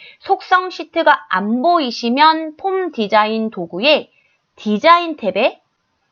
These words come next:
속성 시트를 선택해서, 자, 요 속성 시트를 열어주시고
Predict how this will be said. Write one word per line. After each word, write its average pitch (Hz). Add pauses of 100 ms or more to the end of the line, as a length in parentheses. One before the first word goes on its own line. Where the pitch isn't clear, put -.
속성 339
시트를 349
선택해서, 220 (400)
자, 180
요 175
속성 302
시트를 339 (240)
열어주시고 185